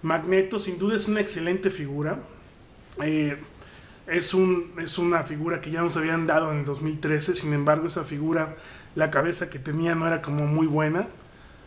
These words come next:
Sin embargo, como llegó escasamente a México, pues fue algo difícil de conseguir. Y bueno, pues mucha gente se quedó sin esa versión, eh, de Hasbro con el, eh, traje clásico de Magneto. Pero bueno, aquí tenemos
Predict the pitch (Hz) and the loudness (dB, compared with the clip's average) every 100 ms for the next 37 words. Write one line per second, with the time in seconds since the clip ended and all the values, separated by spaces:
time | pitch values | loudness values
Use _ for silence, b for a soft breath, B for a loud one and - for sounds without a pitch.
0 | - 156 151 156 160 170 165 151 143 147 | -12 -4 0 2 2 0 -2 -2 0 0
1 | 160 156 170 151 165 160 170 156 160 165 | 0 0 0 0 0 0 0 0 -2 -2
2 | 151 180 151 139 160 165 175 160 156 151 | -2 -2 -2 -4 -4 -4 0 0 2 0
3 | 143 160 151 147 147 156 175 180 196 269 | -2 -4 -2 -2 -2 0 2 4 4 2
4 | - B B B B B 170 165 165 165 | -8 B B B B B -2 2 2 0
5 | 147 151 165 165 151 160 151 147 135 143 | 0 0 2 0 0 -2 -2 -4 -2 -2
6 | 151 156 151 156 147 147 135 160 151 151 | 0 0 0 2 2 0 0 0 0 0
7 | 151 B B B - 143 139 147 - 156 | -4 B B B -8 -6 -4 -4 2 2
8 | 147 151 147 131 - - 143 139 139 160 | 2 -2 -6 -8 -12 -6 -2 0 0 -2
9 | 139 127 151 156 151 151 147 151 147 139 | -4 0 0 0 -4 -2 -2 -2 -2 -2
10 | 139 139 151 151 190 190 - B B B | 0 -2 -2 -2 0 -2 -4 B B B
11 | - 160 156 160 156 147 160 165 147 151 | -4 0 2 2 0 -4 -6 -6 -4 -2
12 | 151 156 - - | 0 -2 -4 -10